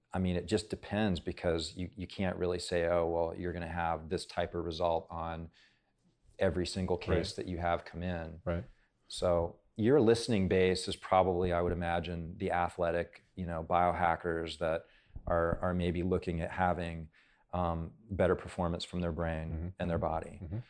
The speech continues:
Speaker 1: So I would suggest that if you're an individual that find that you have difficulty breathing through your nose, that you have maybe chronic sinus problems, you maybe have T M J, your balance maybe isn't perfect,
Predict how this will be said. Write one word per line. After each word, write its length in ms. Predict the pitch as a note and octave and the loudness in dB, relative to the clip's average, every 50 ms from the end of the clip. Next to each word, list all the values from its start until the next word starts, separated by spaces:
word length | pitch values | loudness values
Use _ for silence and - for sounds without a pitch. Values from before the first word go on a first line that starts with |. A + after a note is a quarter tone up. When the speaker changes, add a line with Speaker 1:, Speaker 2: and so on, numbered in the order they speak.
| - - - | -16 -18 -14
Speaker 1:
So 480 | - - - F#2+ F2+ F2 F2 F2 - - | -4 2 4 6 6 8 6 6 6 8
I 140 | F#2+ F#2 F#2 | 8 8 8
would 160 | G2+ F#2 - | 8 6 4
suggest 600 | - - F#2+ E2 D#2+ F#2 F2 F2 E2+ - - - | 0 -2 -2 0 2 4 6 6 4 4 2 2
that 300 | F#2 E2+ E2+ E2+ - - _ _ - | 4 4 4 4 2 -4 _ _ 2
if 380 | G2 F#2+ F#2+ F#2+ - - - _ - | 4 4 4 2 0 -8 -12 _ -2
you're 180 | G2 F#2+ F#2+ | 2 2 4
an 80 | F2+ F2+ | 4 4
individual 840 | F2+ F2+ F2 F2+ D#2+ F#2+ F2 D#2 F2 F#2 F2+ F2 E2+ E2+ - - E2 | 4 2 2 2 2 2 0 0 0 2 2 4 4 2 0 -2 0
that 360 | F2 F2+ F2 F2 E2+ E2 - - _ _ _ _ | 2 4 4 4 4 2 -2 -8 _ _ _ _
find 540 | - - - - F#2 F2+ F2+ F2+ F2 E2+ F2+ - F2+ | -20 -8 -2 0 2 2 2 2 0 -2 -4 -4 -2
that 220 | F#2 F2 - - | 0 0 0 0
you 180 | F2+ F2+ F2 D#2+ | -2 -2 -2 -2
have 560 | D#2+ F#2 F2+ F2 F2 E2+ E2+ E2 E2 - - _ _ _ _ _ - E2 | 0 2 4 4 4 4 4 2 -2 -8 -16 _ _ _ _ _ -6 0
difficulty 540 | - G2+ F2+ - G2 - - F#2 F2+ - F#2+ | 0 0 2 0 0 2 2 2 2 2 0
breathing 320 | D#2 F2+ F2 E2+ E2+ D#2+ | 0 0 0 0 -2 -2
through 140 | - F2 E2+ | -4 -4 -4
your 100 | E2+ E2+ | -4 -4
nose, 460 | D#2+ D#2 D#2 D#2 D#2 D#2 D#2 - - - _ _ _ _ _ _ _ _ - | -6 -6 -6 -6 -8 -8 -10 -12 -14 -16 _ _ _ _ _ _ _ _ -2
that 280 | E2+ F#2 F2 E2+ - | 2 4 4 4 2
you 180 | F#2+ F#2 F2+ F2 | 2 0 0 2
have 420 | D#2 F#2 F2+ E2+ E2+ E2+ D#2+ - | 2 4 4 4 4 2 0 -2
maybe 240 | F#2 F2+ F2 E2 F2+ | -2 -2 0 0 -2
chronic 340 | - - - F2+ E2+ E2+ - | -4 -2 -2 -2 -2 -2 -4
sinus 360 | - - F2 F2 E2+ E2 - | -4 -2 -2 -2 -2 -2 -4
problems, 640 | - - E2+ E2 D#2+ D#2+ E2 E2 D#2+ E2 D#2+ - - | -4 -2 -2 -2 0 -2 -4 -6 -8 -8 -10 -12 -10
you 160 | - F#2+ F#2 F2 | -6 -4 -4 -2
maybe 240 | F2 E2+ D#2 F#2 | -2 -2 -2 -4
have 260 | E2+ F2+ F2 E2 D#2 - | -2 0 0 -2 -2 -4
T 180 | - - F#2+ F2+ | -10 -6 -4 -4
M 140 | E2+ E2+ | -4 -4
J, 300 | D#2+ E2 F2 E2+ D#2+ E2 - | -4 -4 -4 -4 -4 -4 -4
your 140 | F2+ F#2 E2 | -4 -4 -2
balance 500 | D2+ F2+ E2+ E2 E2+ F2 F2 - - - | 0 0 0 0 0 -2 -2 -6 -6 -8
maybe 300 | F2 E2+ D#2+ D#2+ E2+ E2+ | -6 -6 -6 -6 -6 -6
isn't 220 | D#2+ E2 E2+ F2 | -6 -8 -10 -8
perfect, 500 | - - E2 D#2+ - F2 E2+ - - | -4 -4 -4 -4 -4 -6 -8 -8 -10